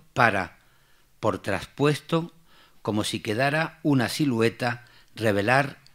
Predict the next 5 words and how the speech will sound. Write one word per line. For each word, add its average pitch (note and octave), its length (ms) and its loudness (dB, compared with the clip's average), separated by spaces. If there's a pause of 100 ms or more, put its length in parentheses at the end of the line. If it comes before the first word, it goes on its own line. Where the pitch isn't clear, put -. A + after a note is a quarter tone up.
(380)
lo A2 200 -4
que F#2+ 180 -10
queda B2+ 460 -2 (400)
como A#2+ 580 0
posesión". F#2+ 540 -8